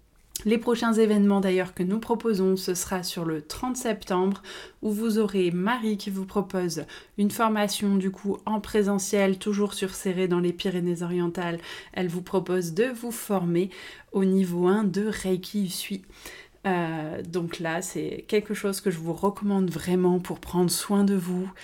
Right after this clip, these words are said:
Euh, moi, c'est quelque chose en tout cas qui m'a vraiment beaucoup apporté. Et de mon côté, euh, le, le trente septembre également, je vous propose un atelier de pleine conscience et d'écriture intuitive.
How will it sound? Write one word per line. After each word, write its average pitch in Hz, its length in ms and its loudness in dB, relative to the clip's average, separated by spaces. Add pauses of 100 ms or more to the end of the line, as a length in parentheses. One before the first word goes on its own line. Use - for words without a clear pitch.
(320)
Euh, 156 380 -4 (140)
moi, 190 180 0
c'est 196 140 0
quelque 185 180 0
chose 202 180 0
en 196 80 4
tout 190 120 -4
cas 208 140 2
qui 208 120 -2
m'a 180 160 4
vraiment 190 360 2
beaucoup 220 460 -2
apporté. 208 580 -4 (540)
Et 262 120 -2
de 240 100 2
mon 233 180 4
côté, 202 640 2
euh, 170 200 0
le, 165 460 -2 (120)
le 180 160 -2 (120)
trente 208 360 -2
septembre 220 640 0
également, 202 600 6
je 196 140 2
vous 202 160 0
propose 190 400 0
un 170 120 0
atelier 180 480 0
de 190 100 2
pleine 214 500 -2
conscience 190 880 0
et 220 220 -2
d'écriture 208 800 -2
intuitive. 190 800 -2